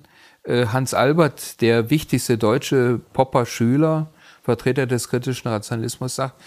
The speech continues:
„Na ja, äh, dieses Fragen nach rationalen Gründen führt doch ganz schnell in ein Münchhausen-Trilemma hinein.“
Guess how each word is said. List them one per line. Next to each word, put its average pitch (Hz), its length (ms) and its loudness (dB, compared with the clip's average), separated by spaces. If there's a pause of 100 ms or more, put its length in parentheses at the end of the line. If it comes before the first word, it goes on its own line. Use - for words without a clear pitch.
(340)
„Na 117 120 2
ja, 180 240 4 (600)
äh, 127 220 6
dieses 123 640 0 (280)
Fragen 156 520 2
nach 135 160 0
rationalen 131 580 -2
Gründen 151 380 0
führt 143 300 -2
doch 120 180 -6
ganz 165 220 -2
schnell 139 300 -4
in 135 140 -6
ein 127 240 -2
Münchhausen-Trilemma 95 1300 0
hinein.“ 76 500 -10